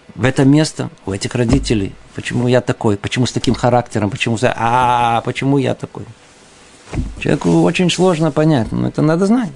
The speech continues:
и это предопределено. И тот факт, что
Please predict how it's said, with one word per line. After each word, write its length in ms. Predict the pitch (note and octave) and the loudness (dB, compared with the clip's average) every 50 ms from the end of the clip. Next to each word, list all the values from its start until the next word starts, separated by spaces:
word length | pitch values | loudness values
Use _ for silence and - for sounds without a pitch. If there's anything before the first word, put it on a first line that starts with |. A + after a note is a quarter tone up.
| - | -10
и 100 | - - | -4 0
это 200 | G#2 B2+ C3+ - | 0 0 2 2
предопределено. 760 | - B2 D#3+ D3 D3 C#3 D3 D3 C3+ C#3 C3+ B2+ A#2+ A#2 A#2 - - - - - - - - - - - - _ _ - - - - _ _ _ _ _ - - - - - - - - - - - _ | 2 2 2 2 0 0 0 0 2 2 2 2 0 -2 -4 -6 -10 -18 -20 -20 -20 -20 -20 -20 -20 -20 -20 _ _ -20 -20 -20 -20 _ _ _ _ _ -20 -20 -20 -20 -20 -20 -20 -20 -20 -20 -18 _
И 120 | - A#2+ A2 | 2 2 2
тот 260 | - F3 F#3+ G3 - | 4 4 2 2 2
факт, 260 | - A3+ A#3+ A#3+ - - | 0 0 0 0 -2 -4
что 1120 | - - E3 D#3+ D#3 D#3 D3+ D3 D3 C#3+ C#3 C3+ C3 B2+ B2+ B2 A#2+ B2 A#2+ - - | -2 0 2 4 4 4 4 4 4 4 4 2 2 2 0 -2 -2 -4 -4 -6 -8